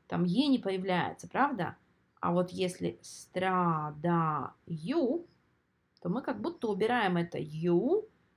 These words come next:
и оставляем то, что там осталось. И тогда говорим о тебе. Kur tu strādā. Или, например, dzīvoju.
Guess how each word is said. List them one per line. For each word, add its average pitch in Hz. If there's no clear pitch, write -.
и 170
оставляем 165
то, -
что -
там 254
осталось. 208
И 170
тогда 170
говорим 220
о 185
тебе. 180
Kur 170
tu 165
strādā. 170
Или, 175
например, 269
dzīvoju. 185